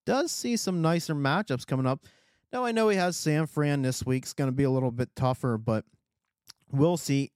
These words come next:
Uh, Indy, Carolina, Green Bay. But whenever you're not really the main guy, we're not really worried about between the tackles. We wanna just continue to see them catches, and, and hopefully he gets in the end zone.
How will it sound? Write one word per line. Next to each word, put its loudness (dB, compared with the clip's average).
Uh, 0
Indy, 2
Carolina, 2
Green 0
Bay. 0
But 2
whenever 0
you're 0
not 0
really 2
the 0
main -2
guy, 0
we're -2
not 0
really 2
worried 2
about -2
between 0
the 0
tackles. -4
We 0
wanna -2
just -4
continue -4
to -10
see -4
them -4
catches, -4
and, -6
and -6
hopefully -2
he -2
gets -6
in -4
the -2
end -2
zone. -8